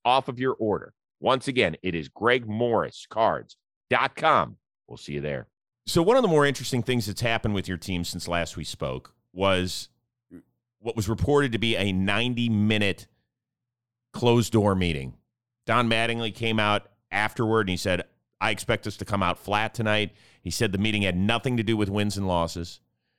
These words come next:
He said it had to do with relationships and making sure we're all good.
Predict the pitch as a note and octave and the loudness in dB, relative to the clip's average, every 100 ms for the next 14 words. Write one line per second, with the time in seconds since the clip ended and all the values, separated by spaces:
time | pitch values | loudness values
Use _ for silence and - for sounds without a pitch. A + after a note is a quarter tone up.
0 | _ _ - - G#2 G2+ G#2+ G2 G#2+ G#2+ | _ _ -6 0 2 2 0 0 2 4
1 | G2+ G2 F#2 - _ _ _ _ - G2+ | 4 2 0 -4 _ _ _ _ -2 0
2 | A#2+ A#2+ A#2+ - A2+ G#2+ - - - F2 | 2 0 -2 -2 0 0 -4 -10 -6 -4
3 | E2+ G2 G2+ G2 A2 F#2 F#2 F#2 F2+ E2+ | 0 0 -2 -4 0 4 4 4 2 -2
4 | C2 | -4